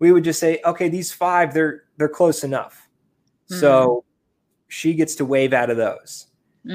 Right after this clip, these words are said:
Speaker 1: we're
Speaker 2: Mm-hmm.
Speaker 1: still gonna make you take the last two. And we'll
Speaker 2: Mm-hmm.
Speaker 1: do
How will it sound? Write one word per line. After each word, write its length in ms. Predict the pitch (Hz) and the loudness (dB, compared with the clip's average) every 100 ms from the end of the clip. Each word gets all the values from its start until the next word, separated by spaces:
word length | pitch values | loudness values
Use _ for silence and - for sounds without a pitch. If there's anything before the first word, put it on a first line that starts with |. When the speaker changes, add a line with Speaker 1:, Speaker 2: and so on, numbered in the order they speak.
| 180 | -6
Speaker 1:
we're 160 | 135 135 | -2 -2
Speaker 2:
Mm-hmm. 60 | 165 | -2
Speaker 1:
still 180 | 170 156 | -2 0
gonna 140 | 139 | -2
make 200 | 131 131 | -4 -6
you 60 | 123 | -6
take 260 | 127 117 | -4 -4
the 80 | 117 | -4
last 340 | 110 104 - | -4 -6 -12
two. 260 | - 113 - _ _ _ _ _ - | -12 -12 -12 _ _ _ _ _ -6
And 240 | 139 127 | -4 0
we'll 180 | 170 233 | 2 2
Speaker 2:
Mm-hmm. 40 | |
Speaker 1:
do 100 | 160 | -2